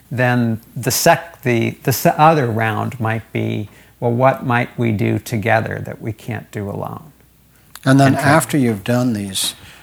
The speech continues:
Speaker 2: two rounds with each of these two questions, so by that time, people have been at four tables. And since each time they meet three new people,
Speaker 1: Yeah.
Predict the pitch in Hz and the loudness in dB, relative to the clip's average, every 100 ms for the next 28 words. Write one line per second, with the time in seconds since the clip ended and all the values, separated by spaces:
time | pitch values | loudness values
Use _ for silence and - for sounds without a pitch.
0 | _ - 151 135 123 123 120 98 - 123 | _ 0 4 6 6 4 2 0 -4 -2
1 | 120 120 117 107 107 - - 107 - 127 | -2 0 -2 -4 -6 -6 -6 -8 2 2
2 | 120 104 95 120 101 113 123 151 156 120 | 2 -4 -6 -6 -4 -2 2 0 0 -8
3 | 104 92 95 - - - _ _ - 120 | -8 -12 -14 -20 -20 -20 _ _ -6 -4
4 | 117 98 113 117 113 104 - 131 147 117 | -4 -2 -2 -2 -4 -6 -4 -2 -2 -4
5 | 104 98 - - - _ _ _ _ _ | -8 -10 -16 -18 -18 _ _ _ _ _
6 | _ _ _ _ - 113 110 107 - 131 | _ _ _ _ -10 -6 -4 -4 -4 -2
7 | 117 - - 143 135 - 123 123 107 107 | -2 -4 -4 -4 -2 -2 0 0 -2 -4
8 | 110 117 - - 127 117 110 98 - 131 | -6 -6 -8 -4 0 0 -2 -6 -4 -4
9 | - 92 131 | -4 -8 -10